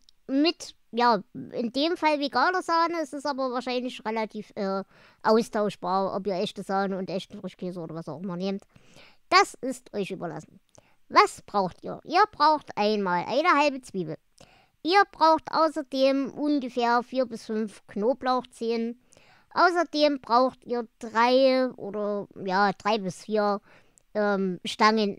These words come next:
Lauchzwiebel. Und da meine ich wirklich sowohl das Grüne als auch das Weiße unten dran. Ihr braucht außerdem eine Packung, äh, äh, Sahne. Also so, äh, wie gesagt,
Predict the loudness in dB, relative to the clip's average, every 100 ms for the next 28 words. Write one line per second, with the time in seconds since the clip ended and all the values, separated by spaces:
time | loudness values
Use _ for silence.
0 | -4 0 2 0 -8 -4 -4 -2 -2 -2
1 | -6 -6 -6 0 0 2 0 -2 -4 -6
2 | -6 -8 -4 -2 -2 -6 -4 -2 0 0
3 | -2 -6 -8 -12 -4 0 0 0 -8 -8
4 | -8 -4 -2 -4 -10 _ _ _ _ _
5 | _ 2 2 2 0 2 2 -6 _ 4
6 | 4 4 -2 -2 0 0 -2 -4 0 2
7 | 2 0 0 0 0 -2 0 -2 0 -4
8 | -2 -4 -6 -8 _ _ _ _ _ _
9 | _ -20 -4 0 2 0 -4 -4 -4 -4
10 | 2 4 6 4 0 -6 -6 -8 -6 -8
11 | -6 -6 -6 -2 -4 -4